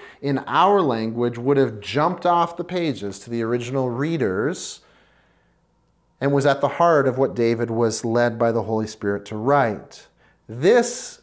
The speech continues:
is what we actually need to get off of the shelf this time. We may think we need all of these different things, but,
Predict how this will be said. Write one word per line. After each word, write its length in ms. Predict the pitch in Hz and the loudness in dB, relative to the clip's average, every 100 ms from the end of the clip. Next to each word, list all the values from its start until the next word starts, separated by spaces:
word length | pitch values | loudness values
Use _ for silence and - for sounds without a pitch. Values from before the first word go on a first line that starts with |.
| _ | _
is 400 | 151 143 131 120 | 2 4 2 0
what 480 | 123 127 139 139 131 | -4 2 2 2 -4
we 240 | 127 127 - | -4 -4 -2
actually 760 | 143 143 - - 147 135 127 | -2 -2 -8 -8 -4 -2 -2
need 1000 | 127 127 147 202 269 262 180 135 139 165 - _ _ | -4 -4 0 4 4 4 4 2 0 -4 -12 _ _
to 120 | - 135 | -6 0
get 240 | 139 135 | 4 6
off 280 | 127 117 - | 6 4 0
of 120 | 107 | -4
the 120 | 110 | -6
shelf 760 | - - 131 95 82 - - _ _ _ - | -6 -4 -2 -2 -6 -18 -20 _ _ _ -16
this 160 | 90 | -14
time. 280 | - 82 - _ _ _ _ _ - - | -14 -16 -16 _ _ _ _ _ -20 -6
We 180 | 151 233 | 2 4
may 220 | 247 240 | 6 4
think 380 | 226 277 254 196 | 2 4 4 4
we 180 | 180 196 | 2 4
need 240 | 190 190 | 4 6
all 240 | 170 180 214 | 6 8 6
of 100 | 202 | 4
these 180 | 196 | 0
different 320 | 202 185 180 160 | 2 0 -2 -2
things, 380 | 170 147 135 | 0 0 0
but, 320 | 113 156 139 | 2 2 2